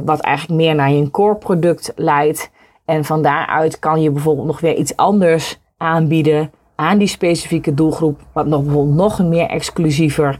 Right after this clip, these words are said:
aanbod is. En dat is dan vaak niet voor iedereen, maar voor een selectere groep, waarvoor je nog weer een hogere prijs vraagt. Maar dat is natuurlijk best een heel lang proces als je mensen daar doorheen wilt leiden.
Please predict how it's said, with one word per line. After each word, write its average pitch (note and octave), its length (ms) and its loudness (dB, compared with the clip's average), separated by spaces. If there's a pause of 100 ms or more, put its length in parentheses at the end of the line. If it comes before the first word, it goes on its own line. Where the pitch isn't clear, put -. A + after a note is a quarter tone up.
(300)
aanbod D3 480 0
is. D3 280 0
En E3 100 -4
dat D#3 180 0
is - 80 -12
dan C#3+ 140 -2
vaak C#3 280 0
niet D#3+ 200 -2
voor C3 120 -2
iedereen, D3+ 340 2
maar E3 120 0
voor D3+ 140 -6
een C#3+ 140 0
selectere D#3+ 500 -2
groep, D#3 400 -2 (280)
waarvoor D3 440 0
je C#3 80 2
nog C#3 160 2
weer C3 100 0
een B2+ 80 -2
hogere C3+ 400 0
prijs C3+ 480 -4
vraagt. B2+ 240 -4
Maar F#3 100 -2
dat G3 100 2
is G3+ 80 -4
natuurlijk F3+ 320 -2
best F3 300 0
een D3+ 100 -2
heel D#3 200 2
lang C#3 200 0
proces C#3+ 500 -2
als - 160 -6
je D#3+ 80 -2
mensen D3 360 0
daar A#2 140 0
doorheen C#3+ 300 2
wilt B2+ 200 0
leiden. C3 420 -2